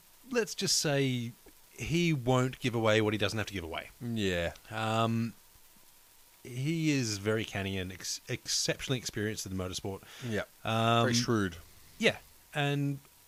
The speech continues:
Speaker 1: highly intelligent.
Speaker 2: Yep.
Speaker 1: And, uh, look, if you're gonna have a, a person running a team, he's one of the best.
Speaker 2: Yep.
Speaker 1: E-, except when he owns it.
Speaker 2: Yeah, this is true. Uh,
Speaker 1: <laughs>
Speaker 2: twice, isn't it?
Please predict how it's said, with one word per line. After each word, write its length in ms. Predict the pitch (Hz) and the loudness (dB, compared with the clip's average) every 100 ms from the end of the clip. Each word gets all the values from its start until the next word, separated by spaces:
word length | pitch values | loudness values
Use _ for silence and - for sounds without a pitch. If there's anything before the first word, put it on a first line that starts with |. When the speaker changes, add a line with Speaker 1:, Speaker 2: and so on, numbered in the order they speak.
| - | -16
Speaker 1:
highly 340 | - 131 131 | -6 -4 -2
intelligent. 480 | 120 113 117 139 160 | -2 -2 -2 -4 -10
Speaker 2:
Yep. 140 | 110 107 | -6 -2
Speaker 1:
And, 200 | 107 110 | 0 0
uh, 240 | 117 117 120 | 0 2 2
look, 200 | 165 143 | 0 -2
if 120 | 190 | -4
you're 120 | 110 110 | -2 2
gonna 160 | 107 | 2
have 180 | 98 101 | 0 2
a, 280 | 101 95 90 - - - | 2 2 -2 -10 -20 -14
a 40 | - | -4
person 340 | - 113 101 98 | -2 -2 -2 -2
running 200 | 107 107 | -2 -2
a 40 | |
team, 260 | - 147 175 | -2 -2 -2
he's 200 | 139 117 | -4 -2
one 140 | 135 | -2
of 40 | |
the 60 | 135 | -2
best. 300 | 185 131 - - - | -4 -6 -10 -16 -14
Speaker 2:
Yep. 220 | 113 131 - - - - - - - - - | -6 -4 -6 -14 -20 -20 -20 -20 -16 -14 -12
Speaker 1:
E-, 60 | 107 - - | -12 -14 -18
except 320 | - 117 - | -10 -8 -8
when 100 | 95 | -8
he 80 | 95 | -6
owns 220 | 113 101 | -6 -8
it. 60 | - - - - - | -12 -18 -20 -14 0
Speaker 2:
Yeah, 220 | 135 95 | 4 4
this 120 | 85 | 2
is 80 | 92 | -2
true. 240 | - 131 113 | 2 4 6
Uh, 240 | 117 117 - | 8 8 6
Speaker 1:
<laughs> 60 | |
Speaker 2:
twice, 320 | 196 139 147 | 6 6 6
isn't 160 | 131 131 | 4 0
it? 140 | 92 | -2